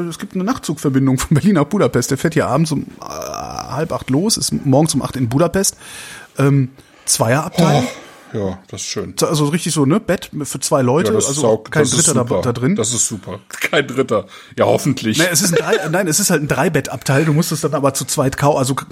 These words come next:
Speaker 1: klickst es dann
Speaker 2: Hm.
Speaker 1: für zwei. Jetzt hoffe ich halt auch mal, dass
Speaker 2: Hm.
Speaker 1: da nicht irgendwie so ein, wer weiß was da, ne? Also ein Osteuropäer,
Speaker 2: Ja.
Speaker 1: da weiß man ja nicht, ne?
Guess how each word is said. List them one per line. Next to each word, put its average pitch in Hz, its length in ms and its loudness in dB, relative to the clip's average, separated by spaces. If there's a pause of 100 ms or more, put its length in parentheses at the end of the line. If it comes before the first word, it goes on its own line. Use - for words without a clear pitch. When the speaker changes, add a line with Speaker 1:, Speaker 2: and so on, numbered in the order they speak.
(120)
Speaker 1:
klickst - 260 -4
es 143 60 -4
dann 135 140 2
Speaker 2:
Hm. 92 60 0
Speaker 1:
für 131 180 2
zwei. 147 280 4
Jetzt 110 180 2
hoffe 143 140 0
ich 131 80 -2
halt 127 120 2
auch 147 120 2
mal, 139 100 4
dass - 120 2
Speaker 2:
Hm. 120 80 2
Speaker 1:
da - 20 -
nicht 127 140 2
irgendwie 123 200 -2
so 117 100 0
ein, 104 140 0 (580)
wer 107 120 -2
weiß 123 180 2
was - 120 -2
da, 107 120 2
ne? 131 200 4 (160)
Also 107 280 -8 (420)
ein 95 120 -16
Osteuropäer, 127 640 0
Speaker 2:
Ja. 101 140 6
Speaker 1:
da 95 60 -2
weiß 139 220 2
man 127 100 0
ja 117 100 -2
nicht, - 360 -4
ne? 151 140 2